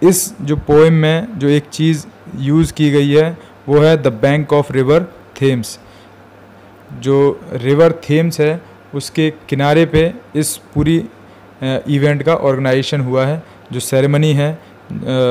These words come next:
wedding की, वो पूरी, अ, the bank of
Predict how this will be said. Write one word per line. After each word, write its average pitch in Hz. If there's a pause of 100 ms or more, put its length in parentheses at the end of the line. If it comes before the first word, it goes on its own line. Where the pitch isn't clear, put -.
(260)
wedding 135
की, 151
वो 139
पूरी, 135
अ, 165 (1120)
the 131
bank 143
of 156